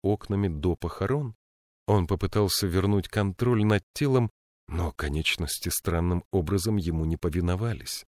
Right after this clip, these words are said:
Внезапно ему в голову пришла ужасная мысль.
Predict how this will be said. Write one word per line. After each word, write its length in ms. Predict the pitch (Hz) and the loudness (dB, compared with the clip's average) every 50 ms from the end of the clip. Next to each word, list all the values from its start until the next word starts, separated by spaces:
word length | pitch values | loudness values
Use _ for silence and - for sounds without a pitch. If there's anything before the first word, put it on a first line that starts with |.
| _ _ _ _ _ _ _ _ - | _ _ _ _ _ _ _ _ -2
Внезапно 580 | 95 95 101 113 107 95 85 110 101 - - 98 | 0 4 6 6 6 6 6 4 2 2 0 0
ему 300 | 92 90 92 87 90 85 | 2 2 2 2 2 0
в 80 | 62 | 0
голову 360 | 62 71 82 87 92 82 87 85 | -2 -2 0 0 2 0 0 -2
пришла 440 | - - 78 71 - - 85 85 | -4 -4 -4 -4 -2 -2 0 0
ужасная 640 | 87 87 76 - - 87 85 - - - 90 95 104 | 0 0 0 0 0 -2 -2 -4 -4 -2 0 0 0
мысль. 440 | 117 139 139 110 - - 101 95 | 0 0 -2 -2 -2 -4 -6 -8